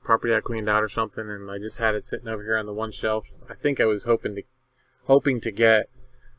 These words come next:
the other two from the second trilogy and, uh, from the prequels, and it just never happened. So I just finally went and listed it one day.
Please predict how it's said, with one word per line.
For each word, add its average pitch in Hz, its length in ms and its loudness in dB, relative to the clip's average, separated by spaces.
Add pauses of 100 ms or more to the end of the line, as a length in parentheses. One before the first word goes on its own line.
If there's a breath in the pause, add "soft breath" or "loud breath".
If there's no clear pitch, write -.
(100)
the 113 220 4
other 113 220 4
two 117 340 0
from 107 240 -6
the 104 60 -10
second 104 320 -6
trilogy 110 520 -2 (600)
and, 101 420 -10
uh, 98 260 -10
from 107 120 -8
the 101 40 -8
prequels, 107 520 -4
and 104 260 -8
it 107 240 -12
just - 200 -10
never 98 220 -10
happened. 104 440 -6
So 107 380 -4
I 110 120 -4
just 107 240 -8 (200)
finally 110 320 0
went 107 120 -6
and 104 80 -8
listed 113 260 -2
it 113 100 -2
one 113 160 -4
day. 113 240 4